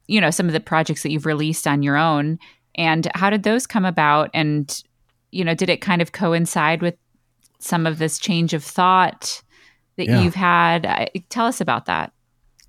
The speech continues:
Speaker 1: Right before covid hit, <laughs> it was, uh, throughout twenty nineteen, I,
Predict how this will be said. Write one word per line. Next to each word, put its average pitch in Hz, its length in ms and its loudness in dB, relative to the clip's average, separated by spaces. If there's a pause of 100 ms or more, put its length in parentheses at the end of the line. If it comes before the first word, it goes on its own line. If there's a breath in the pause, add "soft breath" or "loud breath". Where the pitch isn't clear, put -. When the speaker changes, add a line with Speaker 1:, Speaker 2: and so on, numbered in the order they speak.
(320)
Speaker 1:
Right 113 320 2
before 117 340 4
covid 90 320 0
hit, - 240 -4
<laughs> - 240 0
it - 40 4
was, 92 180 -2
uh, 85 240 -4 (540)
throughout 117 240 4
twenty 110 220 4
nineteen, 98 440 4
I, 95 140 2